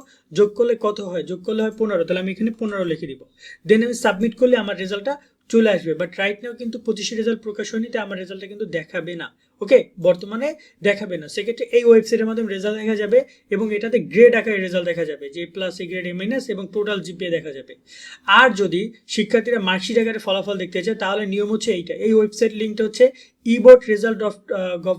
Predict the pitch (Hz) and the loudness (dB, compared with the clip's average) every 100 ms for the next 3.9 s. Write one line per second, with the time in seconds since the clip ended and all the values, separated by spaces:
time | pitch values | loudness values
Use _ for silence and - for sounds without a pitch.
0 | 180 190 175 202 208 226 226 220 247 247 | -4 -8 -8 -8 -8 -6 2 4 2 0
1 | - _ - - 185 220 277 269 269 269 | -18 _ -12 -2 0 0 -2 4 8 8
2 | 247 269 285 254 247 247 247 240 240 233 | 6 -4 -4 8 8 8 4 2 2 2
3 | 196 - 240 - 233 220 220 220 | -2 -6 -6 -4 -4 0 -2 -2